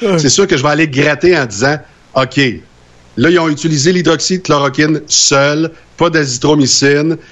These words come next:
Speaker 2: alors que le processus est avancé, il est trop tard. »
Speaker 1: <clears throat>
Speaker 2: OK. Fait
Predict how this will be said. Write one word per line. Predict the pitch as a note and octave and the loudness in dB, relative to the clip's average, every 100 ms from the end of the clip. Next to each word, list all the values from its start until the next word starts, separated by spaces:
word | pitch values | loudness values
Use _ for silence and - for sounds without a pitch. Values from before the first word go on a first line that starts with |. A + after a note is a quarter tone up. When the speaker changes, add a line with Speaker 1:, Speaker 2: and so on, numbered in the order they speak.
| - - | -14 -2
Speaker 2:
alors | C3 D3+ | 0 0
que | D#3 | 0
le | C3+ | -2
processus | D3 C3+ C#3 E3 D#3 | -2 -2 0 0 0
est | C3 | 0
avancé, | C3+ C3 B2 - C#3 | 0 0 -2 0 0
il | C3+ | 2
est | A#2+ | 2
trop | A#2+ A#2+ | 2 0
tard. » | A#2+ A#2+ A#2 F#2+ E2 G3+ A2+ - | 0 0 0 0 -2 -4 -4 -10
Speaker 1:
<clears throat> | - - | -16 -4
Speaker 2:
OK. | G#2+ - | -4 0
Fait | B2 A2 | 0 0